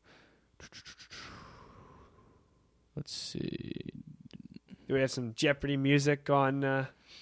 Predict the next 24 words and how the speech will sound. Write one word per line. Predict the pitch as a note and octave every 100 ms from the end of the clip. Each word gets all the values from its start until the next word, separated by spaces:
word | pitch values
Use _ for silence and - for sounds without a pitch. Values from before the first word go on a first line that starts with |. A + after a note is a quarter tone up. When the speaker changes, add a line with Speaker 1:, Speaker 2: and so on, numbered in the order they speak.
| - - -
Speaker 2:
on | C3 D#3 F3
hold |
Speaker 1:
Auburn, | F#3 G3 F#3+ F#3+
Speaker 2:
here? | -
Speaker 1:
Auburn | D3 D#3 E3+ E3+
at | D3+
Georgia? | C3 D#3+ F#3 E4 F4+ - - - - -
Speaker 2:
Georgia, | C#3+ C#3 C3 C#3 B2+ -
big. | C#3+ C3+ B2 - _ _ _ _ _ _ _
Three | D3+ D3+
touchdowns. | C#3+ C#3 - C3 A#2 B2 -
Speaker 1:
And | A#2+ C3 C3 B2+
Georgia | C3+ D3+ C#3+ C#3 -
is | C3 B2+ B2
actually | - A#2+ B2 - B2 A#2+ A#2+ B2+ C#3 C#3 - _ _ _ _ _ _ _ _
Speaker 2:
Three | D3 D#3+
touchdowns. | D#3 C#3 A#2+ - A#2+ G#2+ G#2 A#2 - - - - _
Speaker 1:
fourteen | - - D#3 - - C#3+ C3+
point | C#3 B2+ -
favorites. | D3 D#3+ E3+ E3 -
I, | - - - - - - -
I'm | - B3
gonna | D#4+ A#3
go, | B3+ A3+